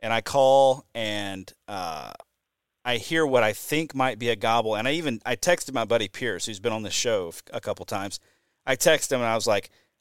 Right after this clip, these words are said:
"I just heard what might have been a gobble way off in the distance, but I guess I, I need to at least set up on it and just see."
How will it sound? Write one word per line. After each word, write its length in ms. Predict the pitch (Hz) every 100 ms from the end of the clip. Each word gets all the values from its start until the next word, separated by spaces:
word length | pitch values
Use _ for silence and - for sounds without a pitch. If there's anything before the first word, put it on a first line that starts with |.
| _
"I 100 | 139
just 220 | 175 240 -
heard 320 | 160 165 143
what 200 | 123 92
might 340 | 101 101 127
have 120 | 156
been 120 | 135 123
a 60 |
gobble 500 | 101 107 113 120 117 104
way 360 | 101 110 127
off 260 | 135 131 139
in 80 | 117
the 80 |
distance, 560 | 101 123 - 156 - - _ _ _ _ _
but 280 | 131 117 107 _ _ _ _ _ _ _ -
I 100 | 110
guess 260 | 113 139 -
I, 160 | 123 -
I 100 | 117
need 200 | 123 139
to 40 |
at 80 | 120
least 280 | 117 123 -
set 160 | 131 113
up 160 | 117
on 160 | 135 135
it 80 | 113
and 100 | 107
just 200 | 110 -
see." 340 | 117 123